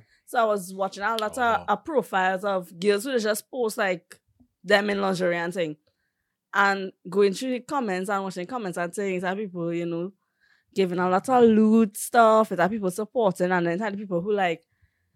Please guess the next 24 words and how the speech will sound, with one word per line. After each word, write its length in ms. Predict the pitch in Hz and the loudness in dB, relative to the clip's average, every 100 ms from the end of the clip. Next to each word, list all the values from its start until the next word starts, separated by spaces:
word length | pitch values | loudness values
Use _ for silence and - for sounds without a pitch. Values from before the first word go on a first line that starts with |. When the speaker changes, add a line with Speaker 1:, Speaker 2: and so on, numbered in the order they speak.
| _ _ _ | _ _ _
Speaker 1:
"Save 320 | - 294 294 | -2 2 4
your 140 | 277 277 | 6 6
life, 300 | 285 247 196 | 6 6 4
Jesus 360 | 214 214 240 | 0 0 0
wouldn't 220 | 269 233 240 | 2 0 0
like 260 | 220 220 | -2 -2
this." 380 | 226 226 254 - _ _ | 2 2 0 -6 _ _
No, 160 | 214 247 | -4 2
no, 520 | 262 262 269 294 220 233 - | 4 6 6 6 6 2 2
no. 540 | 226 - 269 262 220 - _ | 4 6 8 6 4 -2 _
<laughs> 200 | - 214 | -4 6
Or 280 | 220 208 202 - 131 _ - | 8 8 6 -4 -20 _ 0
is, 280 | 226 196 - | 2 2 -2
is 240 | 226 190 | -4 -4
you 100 | 254 | -6
type 300 | 262 277 254 | -2 0 2
of 140 | 247 214 | 0 4
girls, 340 | 233 233 233 | 4 6 2
um, 460 | 247 208 180 170 170 _ _ | -4 -6 -8 -10 -14 _ _
there's 240 | 202 202 | -6 -4
always 400 | 220 190 202 240 | -4 -4 -6 -8
say 420 | - 262 233 226 | -2 2 4 2
that 300 | 208 196 185 - _ _ | 0 -4 -6 -12 _ _
men 380 | 180 202 214 214 | -6 -2 -2 -4